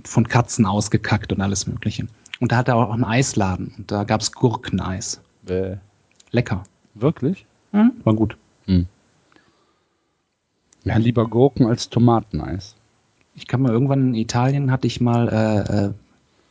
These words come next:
Speaker 1: Lakritzeis.
Speaker 2: Hm, stell ich mir gar nicht so scheiße vor.
Speaker 1: Und Sardelleneis hatten die auch.
Speaker 2: Äh.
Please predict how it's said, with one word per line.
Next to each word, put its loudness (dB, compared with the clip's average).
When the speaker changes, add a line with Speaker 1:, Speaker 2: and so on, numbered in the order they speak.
Speaker 1:
Lakritzeis. -2
Speaker 2:
Hm, 4
stell -4
ich -2
mir 4
gar 2
nicht 2
so -6
scheiße -4
vor. -10
Speaker 1:
Und 2
Sardelleneis 2
hatten 2
die 4
auch. 2
Speaker 2:
Äh. -8